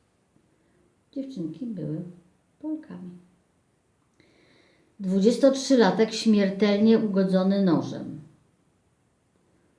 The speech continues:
Ugodziciel był Polakiem. Pięcioletnia dziewczynka pobita przez pijanych rodziców.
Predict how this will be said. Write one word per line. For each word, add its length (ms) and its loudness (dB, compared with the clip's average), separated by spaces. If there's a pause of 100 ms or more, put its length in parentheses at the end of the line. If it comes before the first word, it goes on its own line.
(140)
Ugodziciel 640 -2
był 180 -4
Polakiem. 720 -6 (1160)
Pięcioletnia 680 -2
dziewczynka 800 -8 (360)
pobita 680 -6
przez 240 -12
pijanych 540 -4
rodziców. 560 -2